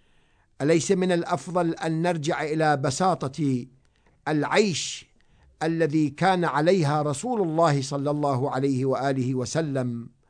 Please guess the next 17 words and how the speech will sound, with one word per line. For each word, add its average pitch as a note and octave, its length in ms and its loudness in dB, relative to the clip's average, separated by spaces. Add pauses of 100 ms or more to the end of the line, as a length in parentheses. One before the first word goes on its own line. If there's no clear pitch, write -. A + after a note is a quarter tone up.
(540)
وكان E3 420 -2
عليه D3+ 560 0
أمير F#3+ 260 0
المؤمنين D#3 680 -2
والكثير D#3+ 840 0
من C3+ 160 -4
أصحاب C#3+ 480 -2
رسول C3 400 0
الله؟ B2 480 0 (1800)
أليس F3 380 2
من G3 200 2
الأفضل F#3 640 0
أن F3 140 -4 (120)
نعود F3 340 2
إلى E3+ 360 0
تلك F#3+ 380 -6
البساطة D#3 720 0